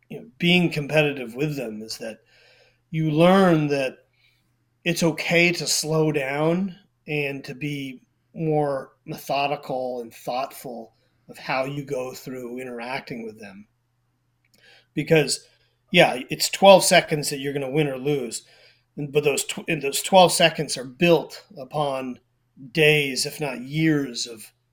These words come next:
spending time with one single horse. And I feel like that has probably helped me just in general become more comfortable in enjoying the process of everything,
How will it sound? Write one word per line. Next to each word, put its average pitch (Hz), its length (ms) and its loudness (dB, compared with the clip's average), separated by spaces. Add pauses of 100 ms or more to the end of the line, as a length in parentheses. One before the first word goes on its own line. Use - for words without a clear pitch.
(120)
spending 143 520 -2
time 143 420 -8
with 117 220 -14 (360)
one 156 520 0
single 139 460 -6
horse. 123 640 -8 (280)
And 139 140 -6
I 135 80 -6
feel 170 160 2
like 151 240 2
that 147 280 4
has 156 280 -4 (560)
probably 165 840 4
helped - 500 -4 (480)
me 143 640 -2
just - 220 -10
in 123 140 -14
general 139 640 -2
become 131 340 -16
more 123 240 -14
comfortable 131 760 -10 (240)
in 127 100 -16
enjoying 131 520 -6
the 117 60 -10
process 127 500 -6
of 127 100 -12
everything, 165 580 -4